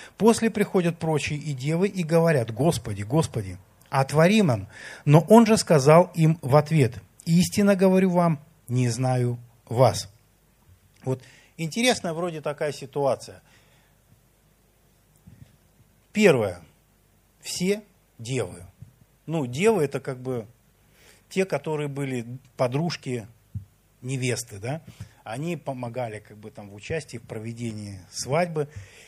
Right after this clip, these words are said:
И вот они были все девы. У всех были горящие, заметьте, горящие светильники. Все горели.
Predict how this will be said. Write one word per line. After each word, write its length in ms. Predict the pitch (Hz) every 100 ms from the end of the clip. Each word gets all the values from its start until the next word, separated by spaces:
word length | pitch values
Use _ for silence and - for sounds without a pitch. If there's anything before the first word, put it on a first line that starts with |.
| -
И 60 | 120
вот 140 | 139 -
они 240 | 151 214
были 300 | 185 185 170
все 300 | 170 - 196
девы. 520 | 180 151 139 131 127 120 _ _ -
У 80 |
всех 340 | 123 - 208 190
были 320 | 165 214 208
горящие, 920 | 131 160 165 170 202 - - 107 95 92 _ _
заметьте, 560 | 123 131 139 156 - 101
горящие 720 | 101 120 131 151 - - 98
светильники. 760 | - 107 - 113 98 92 98 98 _ _ _ _ _ _ _ -
Все 320 | - - 156
горели. 640 | 151 135 147 185 147 98